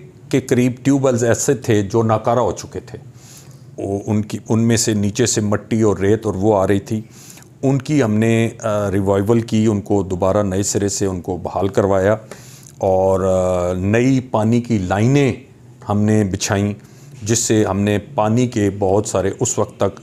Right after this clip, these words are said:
जिस वक्त तक मैं था, अभी मुझे, अ, रिसेंटली इशूज़ का नहीं पता, तो हमने, चूँकि अटक सि-, सिटी के अंदर आबादी की वजह से और इसकी वजह से पानी,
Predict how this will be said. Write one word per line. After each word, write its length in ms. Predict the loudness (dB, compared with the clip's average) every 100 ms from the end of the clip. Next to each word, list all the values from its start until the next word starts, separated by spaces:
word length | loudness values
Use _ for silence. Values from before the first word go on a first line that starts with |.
| -10
जिस 320 | -6 -6 -4
वक्त 260 | -8 -6
तक 120 | -8 -8
मैं 280 | -6 -4 -4
था, 360 | -2 -2 -2 -8 -20 -20 -10 -6
अभी 160 | -2
मुझे, 380 | 0 0 2 2
अ, 100 | 0 -6
रिसेंटली 760 | -6 -4 -2 -2 -4 -4 -4
इशूज़ 320 | -4 -4 -6
का 100 | -2
नहीं 160 | 0 0
पता, 300 | -2 -2 -2 -4 -14 -20 -20 -20 -6
तो 800 | -2 0 -2 -2 -2 -2 -6 -10 -18 -8
हमने, 460 | -2 0 0 0 -2
चूँकि 220 | -4 0
अटक 280 | 0 2 -2
सि-, 220 | 0 -2
सिटी 340 | 0 -2 0 0
के 120 | 2
अंदर 340 | 2 2 0 -4 -18 -4
आबादी 460 | -4 -2 -2 0 0
की 280 | 0 0 0
वजह 280 | 2 2 2
से 240 | 2 0
और 120 | 2
इसकी 220 | 0 -2
वजह 200 | -4 -2
से 160 | -2 -2
पानी, 460 | -2 -2 0 0